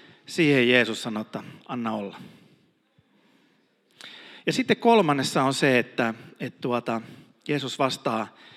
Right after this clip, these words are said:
tälle, joka halusi käydä hyvästelemässä kotiväkeni, että joka tarttuu auraa ja katsoo taakse, ei ole sopiva Jumalan valtakuntaan.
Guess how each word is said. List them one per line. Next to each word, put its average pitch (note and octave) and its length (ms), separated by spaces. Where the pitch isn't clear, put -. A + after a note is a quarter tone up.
tälle, B2 320
joka B2 280
halusi B2+ 300
käydä C3 160
hyvästelemässä B2+ 800
kotiväkeni, A#2 680
että A#2 200
joka D#3+ 260
tarttuu E3 460
auraa D3 460
ja A#2+ 120
katsoo C#3 360
taakse, D3 480
ei D#3 120
ole D3 100
sopiva C#3+ 380
Jumalan A#2+ 380
valtakuntaan. - 720